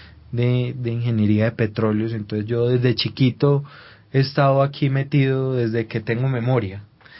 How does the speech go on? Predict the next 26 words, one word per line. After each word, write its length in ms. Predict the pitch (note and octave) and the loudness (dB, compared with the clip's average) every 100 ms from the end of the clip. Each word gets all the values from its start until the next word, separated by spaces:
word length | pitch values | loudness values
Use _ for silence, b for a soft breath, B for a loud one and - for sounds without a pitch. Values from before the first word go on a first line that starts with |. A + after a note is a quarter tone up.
| B B B B - | B B B B -4
Eh, 160 | B2 B2+ | 0 2
entonces 320 | B2 C#3 C#3+ | 2 2 4
ha 100 | D#3 | 4
sido 220 | E3 D#3 | 4 4
mi 140 | D3+ B2+ | 4 0
casa, 460 | - C#3+ G#2+ F#2 - | 0 0 -2 -14 -12
¿cierto? 420 | - C3+ - - A2 | -2 -2 -4 -14 -10
Eh, 440 | G#2+ G#2+ A2 A2 G#2 B B B B B - - - - _ _ | -4 -2 -2 -6 -10 B B B B B -10 -8 -8 -20 _ _
y, 440 | C#3 C#3+ C#3+ C#3+ E3 | 4 6 6 4 4
y 160 | C#3+ | 2
ya 200 | C#3+ C#3+ | 4 4
después 380 | D#3 D#3+ G3 F#3 | 2 0 0 0
fue, 920 | F3+ F3+ F3 F3 F3 E3+ - - - F#2+ | 2 2 4 2 0 -4 -12 -18 -18 -10
ya 320 | C#3 C#3 D3 C#3+ | -2 2 4 2
adquirió 400 | C#3+ - E3+ E3+ | -2 -4 0 0
un 100 | D#3+ | 0
sentido 440 | F3 E3+ F3 D#3+ | -2 0 2 4
más 200 | D#3+ D#3+ | 2 -2
porque 360 | - E3 - C#3 | -4 -4 0 -2
realmente, 800 | B2 B2 B2 C3+ D3 D3 D#3 D3+ B B B _ | 2 0 0 0 0 0 0 -2 B B B _
eh, 140 | - - - - - | -16 -16 -20 -8 2
fue 180 | D3 D3 | 4 4
la 100 | D#3 | 2
institución 720 | D#3 D3 C3 B2+ A#2 A#2 A#2 | 0 -4 -4 -4 -2 -2 -4
que 200 | - D3 | -2 0
me 480 | C#3+ B2+ A#2+ B2 | 2 2 0 -2